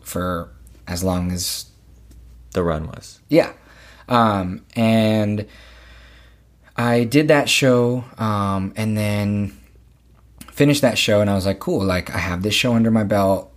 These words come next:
Speaker 1: I, I feel good just about getting into a room and, and auditioning."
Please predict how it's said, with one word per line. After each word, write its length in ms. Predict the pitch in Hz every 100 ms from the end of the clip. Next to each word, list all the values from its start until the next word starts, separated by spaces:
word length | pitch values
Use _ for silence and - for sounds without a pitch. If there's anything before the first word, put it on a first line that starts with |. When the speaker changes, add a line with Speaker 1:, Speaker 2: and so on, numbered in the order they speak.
| -
Speaker 1:
I, 360 | 95 92 95 - - - -
I 80 | 95
feel 400 | - 107 92 90
good 480 | 92 131 101 92 -
just 240 | 104 -
about 480 | 92 101 90 87 - - - - - - - - - -
getting 220 | - 110 101
into 260 | 98 104
a 40 | 95
room 280 | 95 92 92
and, 260 | 90 92
and 220 | 92 92
auditioning." 600 | - 98 143 143 101 101